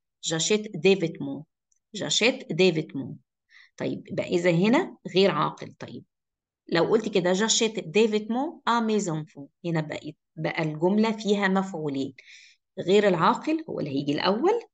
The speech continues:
وبعدين العاقل هيجي بعديه، à mes enfants. لو هعوض بالت-، بالترتيب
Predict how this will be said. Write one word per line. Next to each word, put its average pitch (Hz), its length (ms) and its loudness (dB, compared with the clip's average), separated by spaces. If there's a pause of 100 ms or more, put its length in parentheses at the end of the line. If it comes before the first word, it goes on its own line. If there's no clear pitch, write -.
(240)
وبعدين 165 800 0
العاقل 190 560 0
هيجي 170 420 0
بعديه، 120 420 -6 (280)
à 180 180 4 (100)
mes 175 280 2
enfants. 156 300 -12 (760)
لو 131 140 -6
هعوض 165 580 4
بالت-، 151 460 -2
بالترتيب 160 840 -2